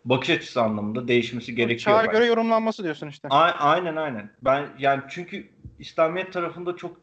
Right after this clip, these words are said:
Speaker 1: eksik kalmış bir durum bu. Ee, yani bu da artık kimin suçu bilmiyorum ama bence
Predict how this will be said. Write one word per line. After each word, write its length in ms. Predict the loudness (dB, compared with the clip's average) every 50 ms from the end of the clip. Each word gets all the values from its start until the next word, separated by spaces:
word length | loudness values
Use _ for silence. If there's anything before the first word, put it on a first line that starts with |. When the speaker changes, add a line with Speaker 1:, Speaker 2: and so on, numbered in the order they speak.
| _ _
Speaker 1:
eksik 420 | -10 -8 -8 -8 -12 -14 -16 -10
kalmış 460 | -6 -4 -4 -4 -4 -6 -10 -14 -18 -16
bir 60 | -12
durum 280 | -12 -10 -8 -8 -8
bu. 180 | -10 -10 -12 -16 _ _ _ _ _ _ _ _ _ _ -10 -6
Ee, 560 | -4 -2 -2 0 0 0 0 0 0 -2 -2 -4 -8 -12 -18 _ _ _ _ _ _ _ -4
yani 440 | 0 2 4 4 2 0 -2 -4 -6 -8 -12
bu 100 | -4 2
da 100 | 4 4
artık 300 | 4 4 2 -4 -10 -14
kimin 220 | -12 -10 -10 -10
suçu 320 | -12 -12 -16 -16 -12 -10 -8
bilmiyorum 460 | -6 -4 -4 -4 -4 -4 -4 -2 -2
ama 260 | -2 -2 -4 -6 -10 -16 _ _
bence 500 | -4 2 2 2 2 2 -2 -6 -8 -8